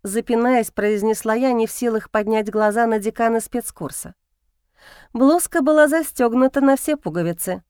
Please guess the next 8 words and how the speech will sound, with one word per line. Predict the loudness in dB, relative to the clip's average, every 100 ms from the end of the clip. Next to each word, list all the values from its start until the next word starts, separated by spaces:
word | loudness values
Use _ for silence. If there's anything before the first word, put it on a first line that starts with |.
| _ _ _ _ _ _ _ _
и | 2
мои | 4 6 4
горевшие | 4 4 2 0 -4
щеки | -4 0 -2 -2
красноречиво | -4 -4 0 -2 0 -2 -2
свидетельствовали | -2 -2 -2 -2 -2 -4 -2 0
о | 2 2
том, | 4 2